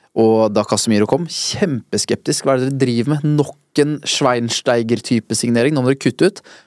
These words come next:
Og så møtte jeg meg selv i døra, for han var strålende i lange perioder, tenkte jeg, ok, kanskje de traff for en gangs skyld. Men når man ser hva de betalte for han, og den nedgangen han har hatt, så tenker man at, ja, kanskje jeg hadde riktig likevel, da. Håper at jeg har feil,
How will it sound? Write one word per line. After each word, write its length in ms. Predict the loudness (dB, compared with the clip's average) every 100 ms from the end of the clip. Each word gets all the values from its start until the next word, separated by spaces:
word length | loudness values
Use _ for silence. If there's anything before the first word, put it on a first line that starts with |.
| -4
Og 140 | 2
så 20 | 2
møtte 180 | 2 2
jeg 60 | 2
meg 100 | 2
selv 160 | 2 4
i 20 |
døra, 220 | 4 2
for 160 | 2 2
han 80 |
var 160 | 2 0
strålende 800 | -2 -4 0 2 4 2 2 0 0
i 80 | 0
lange 460 | 2 2 0 -2
perioder, 320 | 2 2 2 0
tenkte 380 | -2 0 0 -2
jeg, 80 | -6 _ -6
ok, 200 | 0 0
kanskje 320 | 2 0 0
de 80 | -2
traff 160 | -4 -2
for 80 | -2
en 60 | 0
gangs 100 | 0
skyld. 120 | -2 -6 _ _ _ _
Men 120 | 0 2
når 40 | 2
man 80 |
ser 260 | 0 0 2
hva 160 | 2 2
de 80 | 0
betalte 420 | 0 0 -2 -2 0
for 100 | 0
han, 160 | 0
og 400 | 0 2 2 0 0
den 280 | 0 2 2
nedgangen 320 | 2 0 0
han 80 | 0
har 80 | -2
hatt, 140 | -4
så 80 | -4
tenker 240 | -2 -2 -2
man 100 | -4
at, 80 | -2
ja, 80 | -4
kanskje 300 | -2 -2 2
jeg 40 | 2
hadde 140 | 0
riktig 220 | -2 -2
likevel, 400 | -2 0 0 0
da. 40 | -2 _ _ _ 0
Håper 260 | 0 2 0
at 60 |
jeg 100 | 0
har 60 | 0
feil, 200 | -2